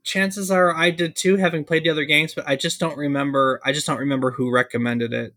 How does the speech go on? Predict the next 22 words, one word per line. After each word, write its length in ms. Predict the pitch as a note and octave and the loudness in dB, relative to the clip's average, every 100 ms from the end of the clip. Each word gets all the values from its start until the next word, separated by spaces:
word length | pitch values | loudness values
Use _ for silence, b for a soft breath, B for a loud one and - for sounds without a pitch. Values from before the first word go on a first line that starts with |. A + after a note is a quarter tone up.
| _ | _
I 100 | C3+ | -6
don't, 120 | C3 - | -6 -6
I 100 | B2+ | -8
don't 140 | B2+ | -6
remember 260 | B2 A#2+ A#2+ | -10 -10 -10
who 80 | A#2+ | -10
recommended 360 | - A#2+ A#2+ | -10 -12 -12
it. 60 | - | -8
But 220 | D3+ D#3+ D3+ | -6 -6 -4
what 120 | E3+ | 0
I 100 | E3+ | 0
do 260 | D3+ G#3 G3+ | 0 -2 0
remember 520 | D#3+ D3 C#3+ C#3+ C#3 | 0 -2 -2 -4 -2
is 580 | C3+ C3+ B2+ B2+ - - _ _ _ _ _ _ _ _ _ _ _ _ _ | -2 0 -2 -4 -10 -14 _ _ _ _ _ _ _ _ _ _ _ _ _
going 340 | D#3 E3+ F3 | 4 6 6
into 420 | E3 D#3+ - E3 D3+ | 4 0 0 2 4
it 240 | D3+ - | 4 0
and 220 | C#3+ C#3 C3 | 2 0 0
playing, 720 | - C#3 C3+ C3 B2+ B2+ - _ | 0 2 4 2 0 -2 -8 _
and 400 | C#3+ C#3 C3 C3 - | 2 4 2 0 -2
it's 320 | C#3+ C3+ - - | -4 -4 -8 -12
pretty 640 | - E3+ E3 D#3+ D#3 D3 | 0 2 4 2 0 -2